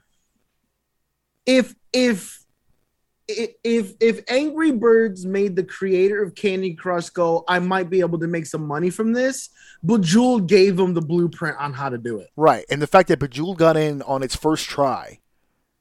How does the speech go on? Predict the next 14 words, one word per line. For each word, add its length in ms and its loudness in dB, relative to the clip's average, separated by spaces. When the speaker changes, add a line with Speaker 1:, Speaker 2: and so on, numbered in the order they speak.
Speaker 2:
and 200 -4
Candy 300 -2
Crush 340 -2
did 160 -12
not, 320 -4
Speaker 1:
I 120 4
can't 400 -2
be 100 0
mad 320 2
at 160 -2
Bejeweled. 400 -6
I 60 -2
really 300 2
can't. 360 -10